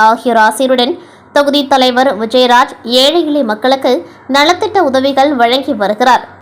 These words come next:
சட்டமன்ற உறுப்பினர் ரிச்சர்ட் ஜான்குமார் ஆலோசனைப்படி மாணவ மாணவிகளுக்கு கல்வி உபகரணங்கள், தொகுதி மக்களின் தேவைகளை அறிந்து அமைச்சர் ஜான்குமார், சட்டமன்ற உறுப்பினர் ரிச்சர்ட் ஜான்குமார்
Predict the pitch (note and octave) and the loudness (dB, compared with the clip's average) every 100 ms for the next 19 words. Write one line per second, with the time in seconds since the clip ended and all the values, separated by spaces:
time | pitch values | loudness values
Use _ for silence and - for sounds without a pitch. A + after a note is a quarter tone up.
0 | - - F4+ F4 G#4+ G#4 F#4+ F4+ C#4 C#4+ | -14 -2 0 2 2 2 2 2 2 0
1 | C#4+ C#4 D4 - A#3 C#4 C#4 F#4 B3 A3+ | 2 2 2 0 2 2 0 -4 -2 -2
2 | A3+ C4 C4 B3+ A#3+ C4+ G#3 A3 B3+ C4 | -2 -2 -2 2 2 2 2 2 2 0
3 | C4 B3 B3+ A#3 E4 - - A#3+ B3+ D4 | -4 -2 0 -2 -4 -10 -12 -2 2 2
4 | G4 G4 C#4+ A3 A#3 B3+ C4 A#3+ A#3 A#3 | 2 0 0 0 0 0 0 0 0 -2
5 | C#4+ C#4+ - - C#4+ D4+ F4 G3+ A3+ A#3+ | -2 -6 -4 0 2 2 0 0 0 0
6 | A#3+ A3+ A3+ A#3 C#4+ - - B3 C4 C4 | -2 -2 0 -2 -2 -8 -4 0 0 0
7 | A#3+ A#3 A#3 A#3+ C#4+ - B3 B3+ C4 A#3+ | 0 -2 0 0 -2 -2 0 0 0 0
8 | G#3 A3 - C4+ E4+ - - - C#4 D#4 | 0 0 0 0 -2 -10 -18 -2 0 0
9 | D#4 E4 A3+ G3+ G#3 B3+ C4 A#3+ A#3+ E4+ | 0 -2 0 0 0 -2 -2 0 0 0
10 | - - - _ - - - D#4+ G4 F#4+ | -10 -20 -20 _ -20 -6 0 0 2 0
11 | E4+ E4 A#3 A3+ A#3+ C4 C#4 - A#3 C4 | 2 0 0 -2 0 -2 -2 -2 -2 -2
12 | C4 D#4+ A3 G#3 B3 C4 A#3+ A#3 | 0 -2 0 -2 -2 -2 0 0